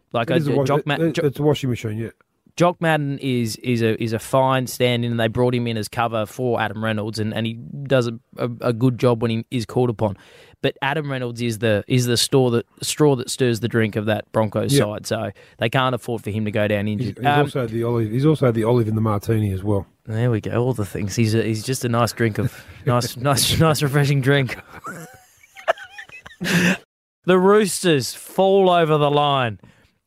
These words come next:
Speaker 1: against the Bulldogs again. This, this game, twenty-five to twenty-four, the
Speaker 2: Wow.
Speaker 1: Roosters with a one-point win. It falls into my theory that the Dogs are just,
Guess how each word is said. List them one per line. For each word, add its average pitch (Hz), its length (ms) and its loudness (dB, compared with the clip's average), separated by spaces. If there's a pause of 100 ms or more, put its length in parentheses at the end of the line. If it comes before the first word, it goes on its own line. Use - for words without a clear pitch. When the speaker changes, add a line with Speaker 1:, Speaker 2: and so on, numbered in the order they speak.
Speaker 1:
against 147 400 0
the 151 40 -2
Bulldogs 156 480 2
again. 170 380 2
This, 196 200 0
this 196 240 0
game, 190 280 0
twenty-five 196 440 0
to 160 80 -12
twenty-four, 170 520 2
the 147 300 4
Speaker 2:
Wow. 104 140 0
Speaker 1:
Roosters 160 420 4
with 151 120 4
a 156 40 6
one-point 156 400 2
win. 156 280 2
It 127 80 -6
falls 180 300 2
into 190 220 2
my 170 160 2
theory 170 360 2
that 143 200 2
the 135 80 -2
Dogs 185 400 2
are 175 60 2
just, 151 360 0